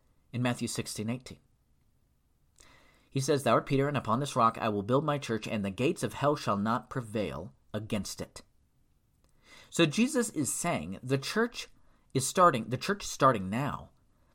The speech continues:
and the church will continue. And really, the church is going to continue until the rapture. There's always going to be a true church, a remnant of believers on the earth until the rapture. But apparently Jesus,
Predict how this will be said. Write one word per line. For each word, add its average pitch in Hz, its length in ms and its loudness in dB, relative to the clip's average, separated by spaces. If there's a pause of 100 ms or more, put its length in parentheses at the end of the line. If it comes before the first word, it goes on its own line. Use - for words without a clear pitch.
(360)
and 139 100 2
the 139 60 2
church 135 340 -2
will 117 80 0
continue. - 680 6 (320)
And 127 160 0
really, 208 200 2
the 147 100 2
church 226 260 0
is 113 140 0
going 185 280 2
to 214 100 -2
continue 101 460 -6
until 127 360 2
the 120 140 0
rapture. 131 360 0
There's 127 240 0
always 185 300 2
going 160 220 -6
to 135 60 -6
be 127 180 2
a 104 100 -4
true 160 320 -2
church, 110 400 -4 (260)
a 117 140 0
remnant 117 640 0 (380)
of 110 120 0
believers 123 600 2
on 160 340 4 (340)
the 123 200 0
earth 180 400 6
until 135 640 4 (200)
the 143 120 2
rapture. 185 500 2 (1300)
But 165 80 10
apparently 175 500 6
Jesus, 156 500 0